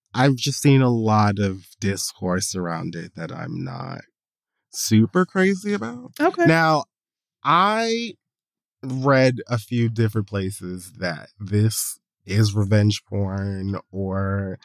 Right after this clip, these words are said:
Speaker 1: was, like,
Speaker 2: Uh-oh.
Speaker 1: you know, clearly leaked,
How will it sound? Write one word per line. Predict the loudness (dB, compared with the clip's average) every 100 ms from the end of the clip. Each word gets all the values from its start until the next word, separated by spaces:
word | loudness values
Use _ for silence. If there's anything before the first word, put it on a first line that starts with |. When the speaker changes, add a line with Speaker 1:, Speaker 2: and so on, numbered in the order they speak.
| _ -20 _
Speaker 1:
was, | -2 2 2 2 -2
like, | -2 0 0 0 -2 -6 -6
Speaker 2:
Uh-oh. | -6 -6 -10 -12 -16 _
Speaker 1:
you | 2
know, | 4 2
clearly | 2 4 4 4 2 4 4 4 2
leaked, | -2 0 0 0 -4 -14